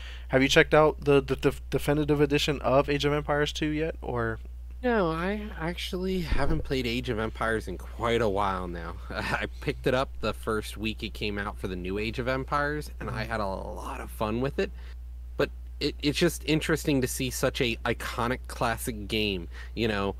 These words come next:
Speaker 2: we've got the Wooloo meme coming from there. We've got, <laughs> you know, fitting elephants on boats memes. Like,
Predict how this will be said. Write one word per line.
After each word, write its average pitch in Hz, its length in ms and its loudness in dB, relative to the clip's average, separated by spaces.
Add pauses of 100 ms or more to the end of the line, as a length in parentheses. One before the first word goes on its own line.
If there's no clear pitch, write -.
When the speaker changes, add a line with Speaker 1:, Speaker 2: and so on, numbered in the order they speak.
(320)
Speaker 2:
we've 123 180 2
got 123 220 2
the 120 120 2
Wooloo 123 380 4
meme 101 320 0
coming 98 380 -2
from 95 220 -2
there. 90 180 -4
We've 95 240 -4
got, 110 280 0
<laughs> 143 600 -2
you 190 160 4
know, 151 240 4 (260)
fitting 147 340 2
elephants 131 560 2
on 127 200 2
boats 135 360 4
memes. 98 540 0
Like, 120 340 -2